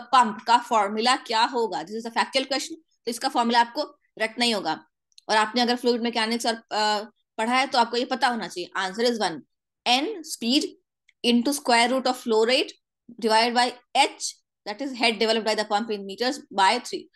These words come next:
to the power three by four. This is the specific se-, speed. This is the formula. Question number six. Draft tube is a conduit. Conduit का मतलब होता है पाइप।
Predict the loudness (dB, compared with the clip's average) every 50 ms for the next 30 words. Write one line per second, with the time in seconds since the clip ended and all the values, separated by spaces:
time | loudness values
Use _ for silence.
0 | _ _ -6 -4 0 0 2 2 2 0 -2 -2 -2 -2 -2 -2 -4 -6 -10 -8
1 | -6 -6 -4 -2 -2 -2 0 2 2 2 2 0 -4 -6 -6 -6 -8 -8 -8 -8
2 | -10 -10 -10 -6 -6 -6 -6 -6 -8 -12 -16 -20 -20 -20 _ -2 0 0 2 2
3 | 2 2 2 2 2 2 2 2 2 2 2 2 2 -2 -2 2 2 2 2 0
4 | -4 -12 _ -4 -2 -2 0 0 0 -2 -2 -2 -2 -4 -6 -8 -14 -20 _ _
5 | _ _ _ _ _ _ _ -2 4 6 8 8 8 6 4 0 -2 -2 -4 -2
6 | -2 -2 0 0 0 0 0 -2 0 -2 -2 0 0 0 0 0 -2 -4 -6 -12
7 | -18 _ _ -8 -8 -6 -4 -4 -4 -2 -2 -4 -4 -2 -2 -4 -2 -2 -2 -2
8 | 0 2 2 2 2 2 0 -4